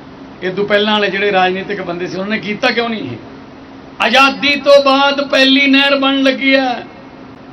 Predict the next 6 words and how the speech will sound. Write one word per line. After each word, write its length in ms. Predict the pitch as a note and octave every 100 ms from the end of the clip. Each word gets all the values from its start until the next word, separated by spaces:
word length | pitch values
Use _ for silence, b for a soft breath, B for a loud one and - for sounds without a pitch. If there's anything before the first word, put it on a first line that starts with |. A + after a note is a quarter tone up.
| - - - - - - - - - - - - - -
ਸੋਚ 240 | - C#4
ਸਕਦੇ 340 | C4+ C#4 C#4+ D4
ਹੋ, 120 | D4
ਸੋਚ 280 | - C4 C#4
ਸਕਦੇ 360 | - C#4+ C#4 D4
ਹੋ। 320 | D4+ C4+